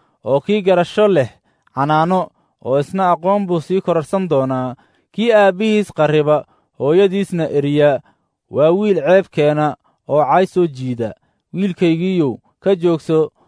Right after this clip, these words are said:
in markaad edbinta maqashid, aad dabadeed hadalka aqoonta ka ambatid.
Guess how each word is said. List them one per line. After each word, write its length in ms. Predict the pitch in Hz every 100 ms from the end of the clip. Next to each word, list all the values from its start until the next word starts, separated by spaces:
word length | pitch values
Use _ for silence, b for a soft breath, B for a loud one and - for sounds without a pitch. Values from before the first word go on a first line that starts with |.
| _ _ _ _
in 180 | 151 190
markaad 420 | 202 196 180 160
edbinta 480 | 160 156 202 202 170
maqashid, 500 | 151 143 139 160 147 _ _ _
aad 260 | - 135 147
dabadeed 460 | 160 156 156 156 139
hadalka 560 | 170 196 160 - 135
aqoonta 580 | 143 - 208 202 135 110 - _ _
ka 140 | 196
ambatid. 460 | 175 147 127 - 110